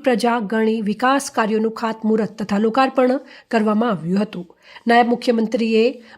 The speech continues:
બનાસકાંઠા જિલ્લાના કાંકરેજ તાલુકાના કાંકર સ્થિત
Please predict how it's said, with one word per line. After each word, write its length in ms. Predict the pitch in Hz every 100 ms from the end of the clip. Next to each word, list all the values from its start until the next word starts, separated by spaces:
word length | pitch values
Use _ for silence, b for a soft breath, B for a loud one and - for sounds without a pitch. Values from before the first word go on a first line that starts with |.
| -
બનાસકાંઠા 560 | 220 277 285 294 311 294
જિલ્લાના 300 | 285 285 294
કાંકરેજ 440 | 277 247 254 262 269
તાલુકાના 500 | 240 240 240 233 240
કાંકર 360 | 240 226 254 226
સ્થિત 360 | 226 233 233